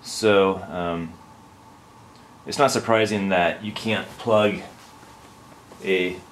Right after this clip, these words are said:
six point three millimeter jack into the T V. I mean, these are standard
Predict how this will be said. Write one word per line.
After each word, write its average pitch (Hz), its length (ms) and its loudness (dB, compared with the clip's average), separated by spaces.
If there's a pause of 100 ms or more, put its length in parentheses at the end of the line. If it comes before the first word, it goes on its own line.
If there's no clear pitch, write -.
(280)
six - 220 -2
point 98 280 -4
three 104 140 -4
millimeter 92 340 -4
jack 90 300 2
into 87 180 -10
the 78 80 -8
T 87 180 -10
V. 82 240 -6
I - 20 -10
mean, 76 140 -8
these 82 160 -10
are 78 180 -8 (300)
standard 80 440 -10